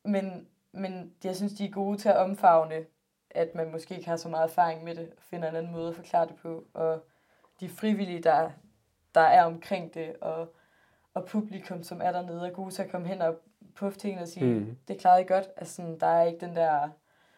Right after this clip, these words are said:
Speaker 1: forskel mellem at være band og publikum. Det er meget
Speaker 2: Ja.
Speaker 1: lige, og sådan, så snakker man bare med hinanden og siger, "Det var mega godt spillet," og i bytte får man så, "Det er mega fedt, du er her,"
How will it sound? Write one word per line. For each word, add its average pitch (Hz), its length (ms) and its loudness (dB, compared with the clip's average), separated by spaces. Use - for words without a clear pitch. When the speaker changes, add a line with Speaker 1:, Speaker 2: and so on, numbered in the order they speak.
Speaker 1:
forskel 190 560 0
mellem 170 260 -4
at 160 120 0
være 156 280 2
band 170 260 -4
og 180 100 -6
publikum. 165 600 -8
Det 165 80 -4
er 165 60 -6
meget 170 480 -2
Speaker 2:
Ja. 120 180 -2
Speaker 1:
lige, 196 560 -6
og 190 100 -16
sådan, 175 360 -12
så 202 160 -8
snakker 202 320 0
man 185 160 -6
bare 185 160 2
med 190 120 -6
hinanden 185 400 -12
og 175 220 -6
siger, 175 440 -6
"Det 180 220 -12
var 185 60 -6
mega 190 120 -6
godt 185 180 -6
spillet," 185 300 -10
og 175 260 -10
i 175 140 -10
bytte 180 340 -12
får 185 200 -2
man 175 120 -6
så, 180 100 -8
"Det 175 100 -8
er 170 60 -6
mega 175 220 -10
fedt, 180 220 -12
du 175 80 -10
er 165 100 0
her," 175 200 -6